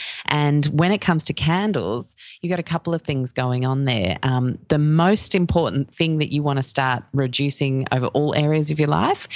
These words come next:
is the synthetic fragrance. So, like, you know how those scented candles are called, like,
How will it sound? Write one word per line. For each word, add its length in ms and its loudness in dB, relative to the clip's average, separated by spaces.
is 160 0
the 100 2
synthetic 520 2
fragrance. 760 -2
So, 520 2
like, 320 0
you 60 6
know 100 4
how 140 2
those 160 2
scented 320 0
candles 440 2
are 60 0
called, 400 -2
like, 320 -2